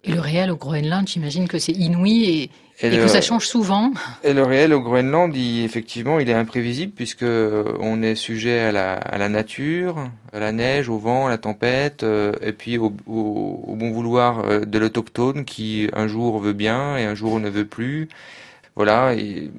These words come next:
Speaker 2: bon, il faut, et en même temps, il faut trouver la bonne idée de mise en scène pour arriver à, à faire, euh,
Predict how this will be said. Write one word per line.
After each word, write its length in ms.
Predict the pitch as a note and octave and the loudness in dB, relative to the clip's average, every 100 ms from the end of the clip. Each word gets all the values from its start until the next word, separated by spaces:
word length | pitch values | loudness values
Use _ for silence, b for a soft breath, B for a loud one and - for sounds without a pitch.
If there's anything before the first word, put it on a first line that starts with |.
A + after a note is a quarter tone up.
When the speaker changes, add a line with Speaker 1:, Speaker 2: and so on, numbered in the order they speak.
| - - | -18 -18
Speaker 2:
bon, 320 | G2 F#2+ A2+ | -16 -8 -6
il 80 | A2 | -6
faut, 520 | - G#2 G2+ G2 G2 - | -4 -2 0 0 0 2
et 100 | G#2+ | 2
en 40 | |
même 180 | G#2+ G#2+ | 2 -2
temps, 200 | A2 B2+ | -2 -2
il 80 | B2 | -2
faut 140 | G#2+ | -4
trouver 380 | G#2+ - G#2+ A2 | -6 -4 0 4
la 160 | G#2+ | 4
bonne 280 | A2+ A#2 A#2+ | 4 2 2
idée 440 | A2+ G#2+ A2+ A#2 A2+ | -2 -2 0 0 0
de 100 | G#2 | -4
mise 220 | G2+ G#2 | -4 -6
en 80 | G2+ | -8
scène 340 | - G#2+ A#2+ | -4 -4 -6
pour 240 | G#2+ G#2 | -10 -10
arriver 480 | F#2+ F#2+ F#2+ G#2 A2 | -8 -8 -6 -4 -4
à, 300 | G2 F2+ F#2 b b b b _ | -4 -6 -10 b b b b _
à 220 | - F#2+ | -8 -8
faire, 260 | F#2+ - G2 | -8 -8 -6
euh, 360 | F#2 F2+ F2+ | -4 -6 -6